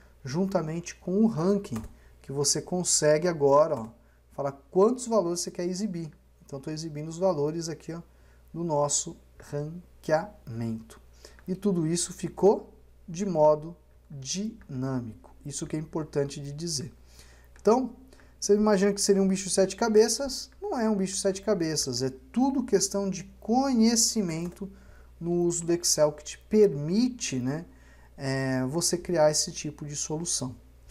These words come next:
Outra solução interessante aqui, ó, se eu fizesse um gráfico, gente,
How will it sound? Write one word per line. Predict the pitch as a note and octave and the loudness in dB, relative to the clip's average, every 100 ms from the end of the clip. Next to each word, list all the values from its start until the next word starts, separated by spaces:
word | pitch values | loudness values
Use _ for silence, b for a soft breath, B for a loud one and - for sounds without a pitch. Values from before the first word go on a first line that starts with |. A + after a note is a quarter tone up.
| B B B B | B B B B
Outra | B3 C#4 | 2 2
solução | D#4+ A#3 G3 - F3+ | 0 2 2 2 0
interessante | D3+ C#3 B2+ - B2+ A#2 | 0 -2 0 0 -2 -6
aqui, | A2+ E3 F3+ | -8 -4 -2
ó, | A2+ - - - b b b b b | -4 -8 -20 -20 b b b b b
se | - G#3+ | -2 0
eu | A3+ | 2
fizesse | B3+ E3 F3+ E3+ G3+ | 2 4 4 2 0
um | F#3+ | 0
gráfico, | C3+ D3 D#3 - - A2 | 4 4 4 -4 -14 -12
gente, | A2 G2+ - | -12 -14 -16